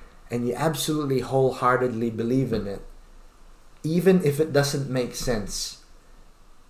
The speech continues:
sometimes pursuing that strategy helps you break away from the pack and break away from everyone else. So you ca-, you can do both. You can dump a strategy and come up with a better one,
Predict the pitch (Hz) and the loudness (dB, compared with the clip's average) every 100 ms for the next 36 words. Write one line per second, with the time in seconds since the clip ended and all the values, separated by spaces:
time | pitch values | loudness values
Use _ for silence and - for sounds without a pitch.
0 | - - - 151 160 165 135 107 104 - | -20 -12 -2 2 2 2 -2 -2 -2 -6
1 | - 127 147 139 135 120 - - 123 120 | -4 -2 2 4 4 2 -2 -2 -2 -2
2 | 104 110 104 - - - - 135 135 131 | -4 -6 -6 -8 -20 -16 0 0 0 -4
3 | 110 117 123 117 113 117 120 117 123 113 | -2 2 2 2 2 4 4 2 -4 -4
4 | 101 - 107 - - - - - 120 110 | -6 -4 -6 -6 -12 -20 -18 -8 -6 0
5 | 123 120 123 110 107 117 104 - 113 110 | 2 2 2 2 2 -2 -2 -4 -4 -2
6 | 117 110 107 113 95 - - - - - | -2 -2 -2 -4 -4 -8 -10 -12 -16 -18
7 | - - - - - 143 127 123 - 135 | -20 -20 -20 -16 -2 4 4 2 -2 -2
8 | 131 127 151 156 139 127 135 135 - 120 | -2 0 0 2 2 4 4 4 2 -4
9 | 113 117 113 110 143 170 156 - 139 123 | -4 -4 -4 0 2 4 2 4 4 4
10 | 113 123 113 117 120 104 113 110 120 135 | 2 -2 -2 -4 -4 -2 -2 0 2 2
11 | 107 104 | 2 0